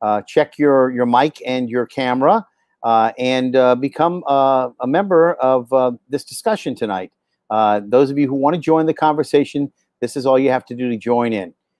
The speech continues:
Um, whether or not I recognize you is another story. I probably will be able to recognize some of you. And, uh, again, if those of you wanna leave comments, please, uh, feel free to do so throughout the broadcast. Again,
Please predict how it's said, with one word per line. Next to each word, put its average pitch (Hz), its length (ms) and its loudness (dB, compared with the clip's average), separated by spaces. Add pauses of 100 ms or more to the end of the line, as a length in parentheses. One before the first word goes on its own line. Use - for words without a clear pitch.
(200)
Um, 104 420 2 (380)
whether 113 260 2
or - 20 0
not 113 160 0
I 110 80 2
recognize 143 600 0
you 165 40 0
is 123 100 -4
another 117 240 -2
story. 160 360 2
I 120 80 2
probably 131 500 -2
will 123 200 -2
be 123 120 -4
able 117 200 0
to 117 100 -10
recognize 110 480 -4
some 120 140 -4
of 113 120 -4
you. 185 220 -6 (400)
And, 135 320 0
uh, 143 140 4
again, 143 260 2
if 143 120 -2
those 160 200 4
of 165 80 -4
you 165 80 4
wanna 156 180 2
leave 151 220 4
comments, 170 460 0
please, 156 440 -4
uh, 131 120 0
feel 143 180 -2
free 131 200 -6
to 113 60 -8
do 120 140 -6
so 117 220 0
throughout 113 320 -2
the 104 80 -16
broadcast. 110 580 -4
Again, 110 300 -8